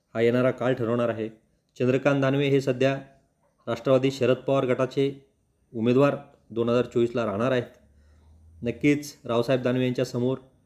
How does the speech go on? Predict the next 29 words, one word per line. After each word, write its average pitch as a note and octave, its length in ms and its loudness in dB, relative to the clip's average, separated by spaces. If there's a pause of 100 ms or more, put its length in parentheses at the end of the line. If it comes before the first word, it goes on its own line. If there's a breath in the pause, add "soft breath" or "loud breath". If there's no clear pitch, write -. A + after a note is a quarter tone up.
(280)
स्वतःच्या B2 340 0
मुलाला B2 320 2
निवडून B2 320 0
आणण्याचं B2+ 340 -2
आव्हान A2+ 340 0
राहणार A#2+ 260 0
आहे. A2 200 -6 (680)
मित्रांनो, D3+ 500 2 (340)
अशाच D3 560 0 (120)
नवनवीन C3+ 300 -2
व्हिडिओसाठी C#3 600 0 (840)
चॅनलला C3 360 0
सबस्क्राईब D3 480 0
करायला C#3 300 2
विसरू C#3 300 4
नका G#2 220 -6 (380)
व - 380 4
बेल - 160 8
आयकॉन - 320 8
बटन C6+ 220 0
दाबायला C6+ 300 -2
विसरू C6+ 300 -6
नका. C3 260 -6 (720)
चॅनलला B2+ 560 0 (560)
सबस्क्राईब C#3 400 -2
करण्याअगोदर C3+ 580 2
व्हिडिओला A#2+ 440 2
लाईक A#2 340 0
करा, A#2+ 160 0